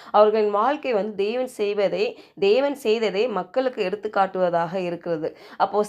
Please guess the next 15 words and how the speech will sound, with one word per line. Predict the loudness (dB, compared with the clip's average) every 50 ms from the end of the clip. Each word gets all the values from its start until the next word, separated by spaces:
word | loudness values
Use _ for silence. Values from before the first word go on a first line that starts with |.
| -2
சீயோன் | -4 -2 0 2 2 4 2 2 2 2
மலையில | 2 2 2 4 2 2 2 2 -2
குடியிருக்கிற | -2 -4 -4 -4 -2 -2 -4 -4 -2 0 0 0
நம்ம | 0 0 -4 -4 -6 -4
சேனையின் | 0 0 0 0 0 -2 -2
கர்த்தரிடத்திலிருந்து | -4 -2 -2 -4 -2 -2 -2 -2 -2 -2 -4 -6 -10 -8 -6 -6 -4 -2 -2 -2 -4 -6 -16 -20 -12
இது | -6 -4 -4 -2 0
தேவனுடைய | 0 0 2 2 2 4 4 4 4 4 2 2 2
ஆட்சி | 0 2 4 4 4 2 2 -2 -8 -6
மையத்தை | -4 -2 -2 -2 -2 -2 -4 -4 -2 -2
சுட்டி | -4 -4 -6 -14 -10 -10 -6
காட்டுகிறதா | -2 -2 -4 -2 -4 -4 -2 0 0 2 2 2
இருக்குது. | 2 2 -2 -6 -4 -2 -2 0 0
எல்லா | 0 0 2 4 4 4 6 6 4 4
அடையாளங்களும் | 2 2 4 4 4 4 2 2 0 0 0 -2 -4